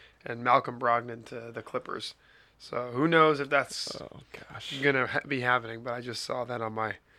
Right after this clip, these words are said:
Speaker 1: Twitter feed. We're one day away from the N B A draft, which is tomorrow night. So, uh, there's gonna probably be some, some, uh,
Speaker 2: Yeah, some trades that are happen in real time. Well, that doesn't, I mean, that doesn't make your team any better there,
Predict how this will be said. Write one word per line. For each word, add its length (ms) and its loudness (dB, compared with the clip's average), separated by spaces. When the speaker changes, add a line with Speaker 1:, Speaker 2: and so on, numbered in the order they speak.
Speaker 1:
Twitter 260 2
feed. 240 -6
We're 140 6
one 260 8
day 100 10
away 240 4
from 200 -8
the 80 -4
N 100 -4
B 80 -2
A 100 -2
draft, 400 -2
which 160 -4
is 140 -8
tomorrow 320 -6
night. 240 -10
So, 420 -4
uh, 220 0
there's 160 -4
gonna 220 -4
probably 340 -4
be 60 -12
some, 240 -14
some, 280 -8
uh, 340 -6
Speaker 2:
Yeah, 140 -2
some 220 -8
trades 340 -4
that 140 -6
are 120 -12
happen 320 -4
in 120 -8
real 200 0
time. 400 -8
Well, 100 -6
that 140 6
doesn't, 300 6
I 80 4
mean, 160 2
that 180 8
doesn't 280 2
make 200 -4
your 80 -4
team 240 -10
any 160 -8
better 300 -2
there, 280 -2